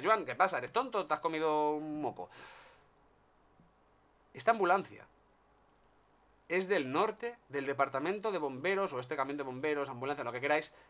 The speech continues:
es del departamento, de la parte del norte de Kansas City. Kansas City, U S A, Estados Unidos de América.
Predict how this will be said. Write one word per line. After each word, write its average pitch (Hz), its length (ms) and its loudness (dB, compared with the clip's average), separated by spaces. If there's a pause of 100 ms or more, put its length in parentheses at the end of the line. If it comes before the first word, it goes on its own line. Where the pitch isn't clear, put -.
(120)
es 185 120 0
del 185 200 2
departamento, 160 1000 2
de 127 160 -6
la 120 200 -2
parte 202 220 6
del 165 160 2
norte 185 240 2
de 143 100 2
Kansas 202 360 4
City. 208 320 -6 (1120)
Kansas 285 580 6
City, 202 480 -6 (600)
U 202 120 2
S 196 220 -2
A, - 1000 -16
Estados 156 340 -4
Unidos 147 220 -4
de 117 60 -4
América. 98 340 -12